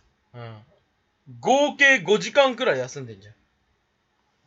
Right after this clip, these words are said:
おい、今度なんか、マイナス二十四時間テレビで二十四時間放送して、百キロマラソンと言いながら、「あ、すいません」って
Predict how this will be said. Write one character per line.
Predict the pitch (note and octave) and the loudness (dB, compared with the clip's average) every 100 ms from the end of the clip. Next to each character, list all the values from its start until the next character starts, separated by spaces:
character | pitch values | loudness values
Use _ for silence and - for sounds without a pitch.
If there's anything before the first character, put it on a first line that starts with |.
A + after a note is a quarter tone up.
| - - _ _ - - _ _ _ _ | -20 -20 _ _ -18 -18 _ _ _ _
お | B2+ D3 | -4 -2
い、 | C#3 | -2
今 | - - D#3 | -6 -12 -12
度 | C#3+ | -10
な | C#3+ | -10
ん | C#3+ | -10
か、 | G#2+ - _ _ - _ _ - | -12 -12 _ _ -20 _ _ 4
マ | A3+ E4 | 8 8
イ | E4+ | 6
ナ | E4 | 0
ス | E4 C#4 | 0 -2
二 | D#4 D#4+ | -4 -4
十 | A3+ | -2
四 | G3+ F#3 | -2 -2
時 | E3 | 0
間 | A#3 A3+ | 0 2
テ | A#3 | 0
レ | G3 | -2
ビ | |
で | E3 | -6
二 | F#3 A#3 | -8 -8
十 | F#3 | -6
四 | E3 | -6
時 | C#3+ | -4
間 | F3 | -6
放 | E3+ E3+ | -4 -6
送 | E3 | -6
し | D#3+ | -8
て、 | - E3 D3 _ _ - _ _ | -4 -4 -4 _ _ -20 _ _
百 | - A3 G#3+ | -8 -6 -6
キ | A#3+ | 0
ロ | D#4 D4 | 2 6
マ | D#4 | 8
ラ | D4 | 8
ソ | B3 G3+ | 6 0
ン | F3+ | -2
と | |
言 | F#3+ | -6
い | |
な | G3 | -2
が | F#3+ | 0
ら、 | E3 - - | 0 -2 -4
「あ、 | - A#3 | 2 2
す | |
い | A3+ | 0
ま | |
せ | A3+ B3 F#3 | -2 -2 -2
ん」 | |
っ | |
て | C3 | -8